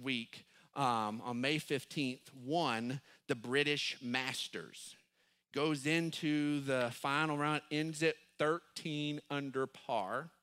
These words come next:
and has to then go in and is tied with another dude who's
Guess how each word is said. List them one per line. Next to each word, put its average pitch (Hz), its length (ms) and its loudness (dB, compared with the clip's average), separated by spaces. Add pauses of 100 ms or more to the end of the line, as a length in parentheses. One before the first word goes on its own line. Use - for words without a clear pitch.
(540)
and 131 240 2
has 147 420 2
to 160 120 -4
then 139 260 0
go 139 300 2
in 139 240 2
and 131 100 -2
is 120 180 -6
tied 139 440 0
with 127 120 0
another 139 460 2
dude 123 640 -4
who's 110 240 -8